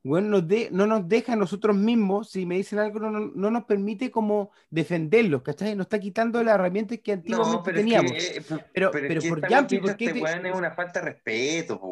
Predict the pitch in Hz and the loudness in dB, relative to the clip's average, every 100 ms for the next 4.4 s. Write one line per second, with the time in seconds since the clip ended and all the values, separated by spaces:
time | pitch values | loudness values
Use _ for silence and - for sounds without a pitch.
0 | 87 165 156 202 285 269 - 160 147 - | -6 -2 0 2 2 0 -4 -4 -4 -8
1 | _ _ _ _ _ - 170 - 254 254 | _ _ _ _ _ -10 -8 -2 -2 -2
2 | - 190 170 233 254 247 _ 208 220 202 | -6 -8 -6 -4 -4 -6 _ 0 0 -6
3 | 240 240 - _ - 156 160 160 - 151 | -10 -10 -14 _ -10 -6 -4 -6 -8 -10
4 | 151 214 220 - | -4 -2 -2 -4